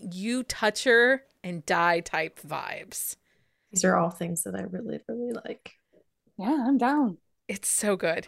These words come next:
Speaker 1: So good. Um, so part of this episode is dedicated to our new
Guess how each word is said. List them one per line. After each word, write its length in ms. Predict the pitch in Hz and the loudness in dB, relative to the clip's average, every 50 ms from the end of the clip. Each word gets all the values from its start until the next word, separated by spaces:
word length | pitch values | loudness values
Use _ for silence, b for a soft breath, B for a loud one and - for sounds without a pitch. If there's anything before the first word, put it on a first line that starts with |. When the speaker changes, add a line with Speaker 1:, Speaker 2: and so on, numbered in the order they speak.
| - - | -12 -12
Speaker 1:
So 320 | - - - - 190 185 | -10 -6 -4 -4 -4 -4
good. 260 | 185 175 - 220 220 - _ _ _ _ - | -4 -6 -8 -10 -10 -14 _ _ _ _ 2
Um, 400 | 233 233 226 214 202 202 208 208 - _ _ _ _ _ _ _ _ _ _ _ B B B B B - - - | 4 4 4 4 2 0 -4 -8 -12 _ _ _ _ _ _ _ _ _ _ _ B B B B B -8 -8 -6
so 420 | - - 294 269 262 262 254 - _ _ _ _ _ _ _ _ _ | 2 4 6 8 8 6 4 0 _ _ _ _ _ _ _ _ _
part 180 | - - 320 349 | 2 4 4 4
of 60 | 359 | 4
this 140 | 359 359 - | 2 4 4
episode 360 | 294 269 254 240 - 269 240 | 4 4 4 4 4 4 6
is 120 | 240 220 190 | 4 4 4
dedicated 520 | 220 214 208 214 - 220 220 196 202 190 | 4 4 4 4 2 -2 -2 -2 -2 -4
to 120 | - 220 | 0 2
our 140 | 208 196 196 | 2 2 2
new 600 | 196 202 214 226 240 254 254 262 262 262 262 254 | 2 2 2 4 4 4 4 4 4 2 2 0